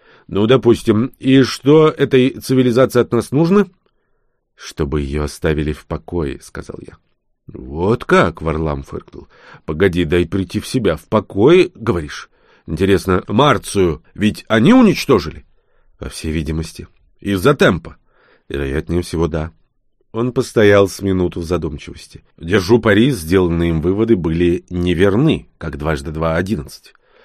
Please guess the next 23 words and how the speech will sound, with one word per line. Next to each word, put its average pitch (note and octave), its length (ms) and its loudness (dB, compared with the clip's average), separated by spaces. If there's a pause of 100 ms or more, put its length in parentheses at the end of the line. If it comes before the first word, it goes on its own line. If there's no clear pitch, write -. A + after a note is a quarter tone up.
(140)
Наверняка A2 600 0
он D#3+ 100 4
вообразил, B2 540 4
что A2 200 -2
чужая G#2 680 4
и, G#2+ 60 -2
вероятно, F#2+ 520 -2
не A#2 300 0
гуманоидная F#2 1000 2
цивилизация A#2+ 720 -2
попросту D3+ 500 -6
испугалась C3 540 0
перспективы G2+ 760 -2 (200)
стремительной G2+ 720 0
экспансии F#2 640 -2
темпированных F2+ 640 -4
марциан E3 540 0
в C#3+ 40 -4
галактику C#3 680 0
и F3 80 0
уничтожила D3+ 600 -2
конкурентов F#2 680 0
зародыша. - 540 -12